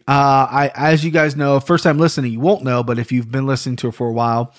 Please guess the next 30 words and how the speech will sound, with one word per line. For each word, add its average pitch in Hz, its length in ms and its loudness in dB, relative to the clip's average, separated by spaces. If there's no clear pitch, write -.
I've 139 260 0
had, 131 440 -2
I 143 60 -2
had 156 100 0
a 135 60 -4
seizure 170 460 -2
seven 143 280 -2
years 120 200 -2
ago. 107 180 -16
One 175 260 2
and 220 120 4
only 196 180 4
time, 131 300 -2
you 127 120 -4
know, 113 120 -2
walking 143 380 2
into 139 220 -2
the 127 60 0
gym 135 300 0
ready 127 160 0
to 120 80 -4
spar 135 540 2
some 131 240 -4
U 156 200 4
F 127 80 0
C 147 180 -4
caliber, 139 500 2
U 202 240 6
F 185 100 2
C, 190 460 -4